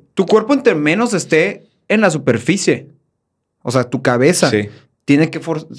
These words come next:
Speaker 1: forzosamente girar y luego vuelve, o sea, lo más rápido. ¿Me entiendes?
Speaker 2: Sí.
Speaker 1: Agarras mucho aire muchísimo más rápido que con la nariz.
Speaker 2: Ujú.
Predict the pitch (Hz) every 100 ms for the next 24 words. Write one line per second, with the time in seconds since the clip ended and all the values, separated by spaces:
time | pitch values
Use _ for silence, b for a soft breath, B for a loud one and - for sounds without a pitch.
0 | - 147 135 156 160 156 175 175 - _
1 | _ _ _ _ - - - _ _ -
2 | 143 135 151 214 - _ _ _ _ _
3 | _ _ _ 143 135 131 139 135 135 147
4 | - 131 127 127 127 117 113 127 143 190
5 | 156 131 - B - _ _ _ - 127
6 | 160 131 - - 127 123 151 139 147 185
7 | 185 170 180 160 135 135 - 117 120 131
8 | 135 143 135 131 110 104 117 147 117